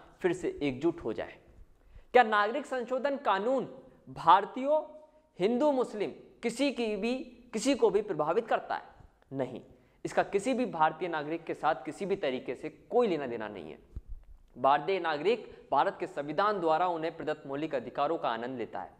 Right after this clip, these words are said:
कोई भी राज्य नागरिक संशोधन कानून को निरस्त नहीं कर सकता। नागरिक संशोधन कानून से संबंधित गलत सूचना देने वाला अभियान चलाया जा रहा है। ये कानून मुस्लिम नागरिकों सहित किसी भी भारतीय नागरिक को प्रभावित नहीं करता है।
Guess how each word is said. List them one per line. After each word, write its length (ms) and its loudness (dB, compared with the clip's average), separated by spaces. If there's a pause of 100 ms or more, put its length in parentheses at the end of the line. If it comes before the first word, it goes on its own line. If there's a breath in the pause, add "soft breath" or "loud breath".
(360 soft breath)
कोई 140 8
भी 100 2
राज्य 320 0
नागरिक 340 -4
संशोधन 560 -8
कानून 280 -6
को 140 -4
निरस्त 420 -4
नहीं 200 -4
कर 140 -4
सकता। 420 -14 (480 soft breath)
नागरिक 340 4
संशोधन 500 -6
कानून 360 -2
से 140 -8
संबंधित 540 -2
गलत 360 -2
सूचना 280 -8
देने 260 -4
वाला 220 0
अभियान 320 -4
चलाया 240 -6
जा 160 -8
रहा 120 -12
है। 80 -20 (460 soft breath)
ये 100 6
कानून 520 0 (320 loud breath)
मुस्लिम 400 0
नागरिकों 540 0
सहित 380 -2
किसी 240 -4
भी 120 2
भारतीय 360 0
नागरिक 400 -4
को 180 2 (360 loud breath)
प्रभावित 520 0
नहीं 180 -8
करता 300 -12
है। 160 -18